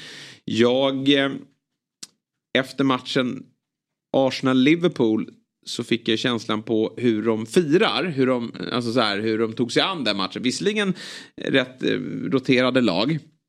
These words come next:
Men de, eh, brydde sig mycket. Sen är ju det ett, lite av ett rivalmöte såklart. Men jag tycker att det har fortsatt så att klubbarna visar på att F A-cupen är någonting som verkligen betyder någonting. Och, eh,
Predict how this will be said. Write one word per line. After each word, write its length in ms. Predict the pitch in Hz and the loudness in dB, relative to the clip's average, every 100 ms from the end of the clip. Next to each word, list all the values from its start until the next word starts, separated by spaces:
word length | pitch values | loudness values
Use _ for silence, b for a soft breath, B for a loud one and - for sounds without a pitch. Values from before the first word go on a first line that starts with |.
| _ _ _ _ _ - | _ _ _ _ _ -6
Men 680 | 104 117 120 117 113 110 104 | 0 2 2 0 -2 -4 2
de, 500 | 120 120 113 113 113 | 2 4 0 0 0
eh, 540 | 110 110 110 110 101 107 | 0 0 0 -2 -4 -2
brydde 380 | 123 139 117 147 | 2 2 2 0
sig 180 | 156 143 | 2 2
mycket. 560 | 147 - - 170 101 | 0 -4 0 0 0
Sen 160 | - 110 | -4 -2
är 100 | 117 | 0
ju 60 | 98 | 2
det 160 | 92 | 2
ett, 120 | 90 | 0
lite 240 | 98 87 92 | -4 -4 -4
av 120 | 87 | -4
ett 120 | 90 | -8
rivalmöte 640 | 80 95 104 95 120 123 117 | -2 0 0 0 -2 -2 -6
såklart. 420 | 120 95 95 - B 156 B | -4 -2 -2 -4 B -18 B
Men 80 | 107 | -4
jag 100 | 113 | 0
tycker 260 | 131 131 | 0 0
att 100 | 131 | 0
det 60 | 127 | 0
har 320 | 120 117 - - | 0 -2 -4 -2
fortsatt 480 | 147 151 - 185 - | 0 2 0 -2 0
så 280 | 143 107 92 | 0 2 0
att 260 | 110 - - - _ - | -4 -8 -14 -14 _ -2
klubbarna 400 | 113 104 123 147 | 0 0 -2 0
visar 500 | 139 113 - 156 151 | 0 0 -2 -2 -2
på 300 | 135 110 107 | -2 0 0
att 140 | - | -2
F 140 | 113 - | -4 -4
A-cupen 460 | 113 160 156 135 127 | -4 -4 -2 -4 -2
är 80 | |
någonting 380 | 113 101 98 101 | -2 -4 -2 -4
som 200 | - 101 | -4 -4
verkligen 500 | 104 98 - 131 117 | -2 -4 -2 -2 -2
betyder 400 | 113 - 196 147 | 0 2 2 2
någonting. 520 | 95 87 - 85 131 - B B B B B - | 0 -4 -2 -2 -2 -4 B B B B B -2
Och, 480 | 120 113 - _ 127 | -2 -2 -8 _ 0
eh, 340 | 120 113 | 2 0